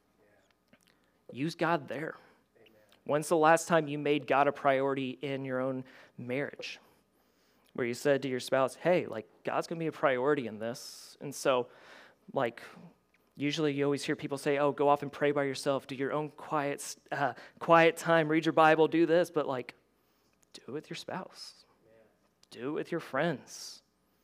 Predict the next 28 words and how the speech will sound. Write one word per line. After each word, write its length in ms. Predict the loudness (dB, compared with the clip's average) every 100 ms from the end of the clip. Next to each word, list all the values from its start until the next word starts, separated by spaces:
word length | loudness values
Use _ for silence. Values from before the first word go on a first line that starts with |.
| _ _
You 100 | -6
can 120 | -4
do 180 | 0 2
it 20 |
with 120 | 2 -2
the 80 |
people 280 | -2 0 4
that 160 | 4 4
you, 280 | 4 2 2 -8 -20 0
you 120 | 2
enjoy 400 | 2 6 8 8
a 40 |
hobby 380 | 6 6 6 6
with, 520 | 4 2 0 -14 -20 _ _
when 160 | -8 -6
you're 220 | -4 -6 -10 -4
out 180 | 0 0
on 60 | 0
the 80 | -4
golf 340 | 6 6 6
course, 260 | 4 4 2
when 120 | -2
you're 180 | 0 0
running 500 | 2 8 8 8 2
a 60 |
hiking 380 | 4 4 4 -2
trail. 340 | 4 10 10
Like, 260 | 10 6